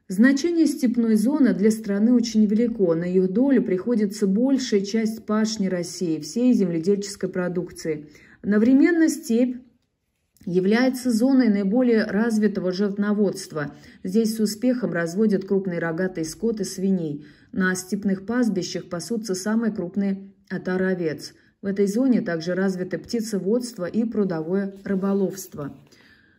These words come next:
Рыбоводство. Здесь посели-, сеть поселений в лесостепной и степной зонах равномерная.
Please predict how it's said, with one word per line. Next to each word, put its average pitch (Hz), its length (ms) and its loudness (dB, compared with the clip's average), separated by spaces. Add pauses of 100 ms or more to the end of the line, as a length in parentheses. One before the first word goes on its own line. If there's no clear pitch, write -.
(540)
Рыбоводство. 208 960 0 (400)
Здесь 220 640 0 (280)
посели-, 233 680 2
сеть - 360 0
поселений 220 720 2
в 175 60 -4
лесостепной 202 680 -2
и - 20 -8
степной 185 400 -2
зонах 254 440 0
равномерная. 185 920 2